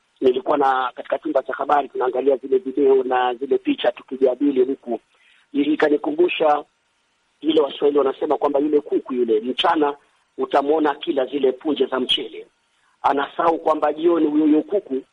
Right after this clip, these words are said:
ataliwa kwa, kwa biriani. Nachokisema ni kwamba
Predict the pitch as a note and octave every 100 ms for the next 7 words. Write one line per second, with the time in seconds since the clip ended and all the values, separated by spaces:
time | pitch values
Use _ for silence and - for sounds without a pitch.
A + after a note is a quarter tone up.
0 | _ B2 - B2+ D3+ D3+ - C3 - C3
1 | B2+ C3+ C#3+ C#3 A#2 G2+ _ - - _
2 | _ D3+ D3 E3+ D#3+ - G3 F3+ E3 D#3+
3 | - D#3+ D#3